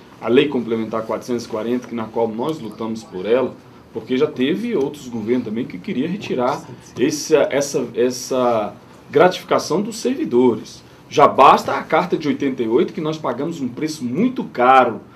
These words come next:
na passagem do servidor público seletista para o estatutário. Nós perdemos o fundo de garantia, né, por conta de, é, é, dessa passagem. Então, essa licença prêmio,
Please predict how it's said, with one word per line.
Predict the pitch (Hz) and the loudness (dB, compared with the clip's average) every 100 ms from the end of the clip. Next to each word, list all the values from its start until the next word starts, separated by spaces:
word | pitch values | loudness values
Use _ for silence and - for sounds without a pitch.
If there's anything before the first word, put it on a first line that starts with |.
| - - | -20 0
na | 139 | 2
passagem | 143 139 127 180 214 208 | 2 0 0 4 4 4
do | 196 | -2
servidor | - 196 170 165 165 | 2 4 4 4 2
público | 156 147 127 - | 2 -4 -4 -6
seletista | - 139 123 110 190 226 240 | 0 2 2 0 -8 -4 -4
para | - 135 156 | 0 2 2
o | 220 | 0
estatutário. | 220 208 208 381 - 170 165 123 - - - - | -2 -4 -4 -4 2 6 6 4 -4 -20 -20 -8
Nós | 123 | -6
perdemos | - 151 123 123 147 170 - | 4 4 6 4 4 -2 -6
o | 180 | -8
fundo | - 135 190 220 | -6 -2 0 0
de | 180 | 0
garantia, | 156 147 120 - 113 120 180 - - - - | 2 2 0 -4 -6 0 0 0 -10 -20 -6
né, | 120 123 | 0 2
por | 143 185 - | 0 -4 -6
conta | 123 131 156 202 208 - - - | 0 0 0 0 -2 -4 -18 -8
de, | 135 143 | 0 2
é, | 143 131 120 120 120 113 120 | 6 6 6 6 6 6 4
é, | |
dessa | 113 143 147 | 4 4 4
passagem. | 170 240 - - 147 143 - - - - - - - | 0 -2 0 4 6 6 2 -10 -20 -20 -20 -20 -16
Então, | - 233 - | 8 8 8
essa | 214 277 302 - 233 190 139 120 | 4 4 4 4 6 6 6 2
licença | 113 139 - 160 156 123 | 0 -2 0 0 2 -2
prêmio, | - 156 262 214 123 | 2 2 4 2 -2